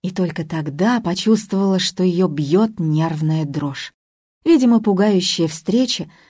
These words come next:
отразилась гораздо сильнее, чем сперва показалось. Да и на ком бы она не отразилась. Некоторые, может, и вовсе истерику бы закатили, а она с этой точки зрения ещё ничего, даже ходить могла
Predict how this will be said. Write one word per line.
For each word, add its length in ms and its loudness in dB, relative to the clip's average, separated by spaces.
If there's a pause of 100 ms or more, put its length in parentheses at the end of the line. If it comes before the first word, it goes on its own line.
отразилась 640 0
гораздо 480 -2
сильнее, 560 2
чем 240 -4
сперва 400 -4
показалось. 760 -8 (1040)
Да 160 0
и 120 6
на 200 4
ком 320 4
бы 120 2
она 240 4
не 160 4
отразилась. 800 -4 (560)
Некоторые, 480 0
может, 340 0
и 60 2
вовсе 400 0
истерику 440 0
бы 100 0
закатили, 640 -2 (400)
а 180 -2
она 220 2
с 100 -6
этой 220 -2
точки 360 -2
зрения 400 0
ещё 220 -4
ничего, 560 0 (340)
даже 200 -2
ходить 420 0
могла 400 0